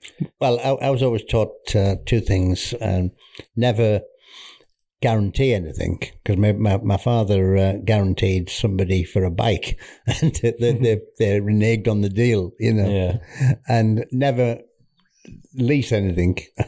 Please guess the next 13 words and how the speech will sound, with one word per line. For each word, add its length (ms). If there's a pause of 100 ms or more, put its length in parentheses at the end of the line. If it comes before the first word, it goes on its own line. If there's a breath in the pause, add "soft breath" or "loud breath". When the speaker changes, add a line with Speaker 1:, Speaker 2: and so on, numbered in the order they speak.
(140)
Speaker 1:
or 220
Speaker 2:
Mm. 280
Speaker 1:
always 260
buy 220
it. 140 (220 loud breath)
I 80
broke 320
both 260
those 260
rules 360
over 160
the 140
years, 440